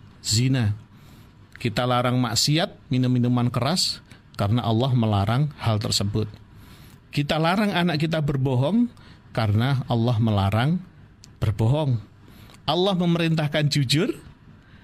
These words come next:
lalu kita perintahkan kepada anak-anak kita, dan kita beri contoh tentunya kejujuran. Dan juga kita perintahkan kepada mereka, mereka semuanya, apa yang Allah perintahkan.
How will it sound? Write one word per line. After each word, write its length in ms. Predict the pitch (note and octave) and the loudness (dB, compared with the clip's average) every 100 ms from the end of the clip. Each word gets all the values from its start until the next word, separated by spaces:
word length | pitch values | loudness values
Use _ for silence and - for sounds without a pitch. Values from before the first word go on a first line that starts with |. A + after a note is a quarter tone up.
| - - - - | -20 -20 -20 -12
lalu 300 | G#2 G2 F#2+ C#3 | -2 0 0 0
kita 260 | A#2+ A2 | -2 -2
perintahkan 540 | G#2 G#2 G#2 C#3 C#3+ B2+ | -2 0 0 0 -2 0
kepada 480 | A2 G#2+ G#2+ G#2 | 0 0 2 2
anak-anak 380 | G2 G2 F#2 G#2 | 2 0 0 -2
kita, 300 | G2 G#2 G#2+ F3+ A#3 | -2 -4 0 -2 -2
dan 160 | C3+ A2+ | -2 -2
kita 220 | B2 B2+ | -2 -4
beri 240 | G#2 A#2+ | -2 -2
contoh 380 | A#2+ G#3+ B3 A#3+ | -2 -2 -2 -2
tentunya 600 | D3 D3 B2 A#2 A#2 F#3+ - - - - | -2 -2 0 0 0 -2 -4 -18 -20 -8
kejujuran. 800 | B2+ - A2 A2+ A2 G2+ E2+ F#2 - - - - - - - - - | -4 -2 0 2 2 2 0 -6 -10 -20 -20 -20 -20 -20 -20 -18 -6
Dan 180 | D#3+ | -2
juga 280 | D#3 F3+ G3 | 0 0 0
kita 240 | G3+ G3 F#3+ | -2 -2 -2
perintahkan 640 | F3+ F3+ F3+ E3+ F3 E3+ | -2 0 0 0 -2 0
kepada 360 | E3 D#3 D3+ C#3+ | 0 0 0 0
mereka, 500 | C#3 C3 A#2+ D#3+ F3+ | 0 0 -2 -2 -2
mereka 460 | D#3+ D#3+ D3+ - C3 | -2 0 0 0 -2
semuanya, 560 | C3 A#2 F#2+ G#2+ D#3 - - - - | 0 2 2 2 0 -4 -14 -18 -8
apa 260 | - G#3+ G#3 | -4 -2 0
yang 180 | G3 - | 0 0
Allah 240 | C#3 C3 | 0 -2
perintahkan. 760 | B2+ A#2+ G#2+ G2 F2 - D#2+ D2+ | -2 -2 0 0 -4 -6 -6 -4